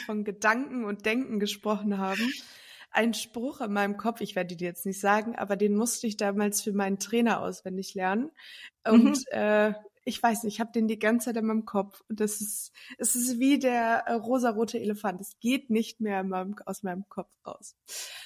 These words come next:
Speaker 1: Also gut, okay, also ich kümmere mich jetzt um einen kreativen Raum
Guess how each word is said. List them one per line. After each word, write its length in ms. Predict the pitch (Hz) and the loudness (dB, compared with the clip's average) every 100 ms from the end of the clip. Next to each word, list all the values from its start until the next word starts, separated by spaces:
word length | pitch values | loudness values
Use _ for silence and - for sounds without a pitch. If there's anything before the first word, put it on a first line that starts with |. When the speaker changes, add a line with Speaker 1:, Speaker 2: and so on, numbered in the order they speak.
| - - - _ | -20 -20 -20 _
Speaker 1:
Also 200 | 269 262 | 4 4
gut, 120 | 247 247 | -2 -4
okay, 280 | 269 220 - | -4 -4 0
also 240 | 202 196 | 0 0
ich 180 | 220 220 | -8 -6
kümmere 240 | - 330 320 | 2 4 4
mich 200 | 320 - | 2 0
jetzt 400 | 233 226 - - | -2 -2 -8 0
um 500 | 226 214 214 220 - _ - | 2 4 2 2 -4 _ -2
einen 160 | 214 | -2
kreativen 600 | - 247 233 - 233 202 | 0 2 4 4 2 0
Raum 400 | 190 185 190 240 | 0 2 2 0